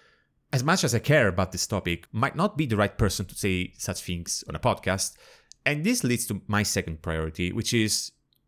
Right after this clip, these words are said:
to eventually have someone on the show that can actually help me dealing with this topic in a proper way and giving each topic the proper time and space.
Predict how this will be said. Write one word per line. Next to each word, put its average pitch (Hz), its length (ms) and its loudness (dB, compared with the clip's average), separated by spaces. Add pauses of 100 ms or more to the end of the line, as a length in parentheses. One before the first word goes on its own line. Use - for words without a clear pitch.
(180)
to 135 100 -4
eventually 190 300 0
have 117 120 2
someone 120 320 0
on 104 120 0
the 101 40 0
show 101 280 0
that 95 180 0
can 104 140 -4
actually 113 320 -2
help 95 220 0
me 95 120 -4
dealing 95 480 0
with 85 160 -2
this - 160 -8
topic 107 400 0
in 90 80 -2
a 90 40 -4
proper 85 280 -4
way 117 340 4 (380)
and 98 240 -2
giving 117 320 -2
each 127 200 -2
topic 95 440 -2
the - 80 -10
proper 90 320 -2
time 87 440 -4
and 80 120 -6
space. - 480 -6